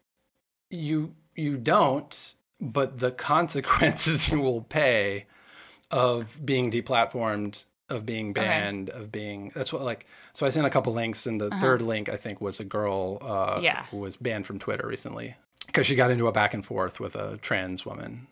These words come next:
Speaker 1: and you're not allowed to do that. And, you know, she got banned.
Speaker 2: Well, what'd she say?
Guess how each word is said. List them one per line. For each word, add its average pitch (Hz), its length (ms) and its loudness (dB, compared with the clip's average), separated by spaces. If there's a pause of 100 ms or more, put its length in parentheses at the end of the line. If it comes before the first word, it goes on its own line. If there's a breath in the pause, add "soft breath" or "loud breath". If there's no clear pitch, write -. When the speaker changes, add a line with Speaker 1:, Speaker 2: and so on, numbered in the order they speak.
(140)
Speaker 1:
and 92 580 -8 (320)
you're 110 140 -4
not 98 160 2
allowed 85 280 -2
to 92 60 -6
do - 160 -10
that. - 320 -6 (160)
And, 95 400 -8 (240)
you 120 160 -10
know, - 180 -12 (1000)
she - 180 -4
got - 160 -4
banned. - 280 -14 (240)
Speaker 2:
Well, 156 560 2
what'd 190 220 -2
she 165 140 -6
say? - 160 -8